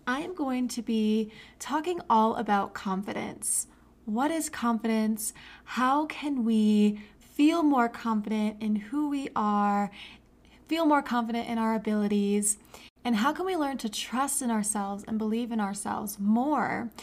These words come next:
so that we can do the things that we want to do, that our soul desires for us to walk, and the path that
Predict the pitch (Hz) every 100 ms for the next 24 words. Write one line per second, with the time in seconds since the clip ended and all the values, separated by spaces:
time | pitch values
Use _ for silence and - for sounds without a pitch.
0 | - - - 262 233 262 277 254 214 254
1 | 294 330 - 214 202 196 196 208 196 -
2 | 214 240 254 226 214 220 208 214 208 -
3 | 220 214 220 - - 240 262 302 302 214
4 | 214 196 202 190 196 - 220 202 202 208
5 | - - - - - 208 185 202 - -
6 | - - - - 226 220 - 226 240 233
7 | - - - - 240 208 202 202 -